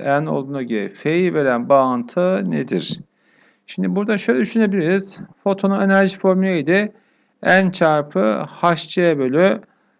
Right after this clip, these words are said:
e, lambda çarpı T'dir. Şimdi bize tabii ki frekans cinsinden istiyor. O zaman şöyle bize frekans cinsinden yazalım. P işte N çarpı H F değil midir?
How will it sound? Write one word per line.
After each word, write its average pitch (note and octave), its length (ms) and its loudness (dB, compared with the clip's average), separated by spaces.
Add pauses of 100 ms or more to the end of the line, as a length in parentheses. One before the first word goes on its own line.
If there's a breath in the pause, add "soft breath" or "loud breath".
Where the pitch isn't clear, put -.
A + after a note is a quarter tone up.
(180 soft breath)
e, C3+ 920 -2 (160)
lambda D#3+ 760 4
çarpı D#3+ 640 -2 (120)
T'dir. C3 420 2
Şimdi G3+ 600 -2
bize G3 340 2
tabii F#3+ 300 0
ki A3 200 0
frekans F#3+ 640 0
cinsinden B2 480 -2
istiyor. F3+ 460 2 (540 soft breath)
O - 60 -8
zaman F3 200 -2
şöyle F3+ 360 0
bize F3+ 160 0
frekans F#3 520 0
cinsinden C#3+ 280 -6
yazalım. D#3 340 -6
P F3+ 180 2
işte D3 300 -6
N F3+ 340 2
çarpı C3 480 -6
H C#3+ 460 -6
F C3 260 -4
değil G3+ 200 2
midir? A#2+ 380 0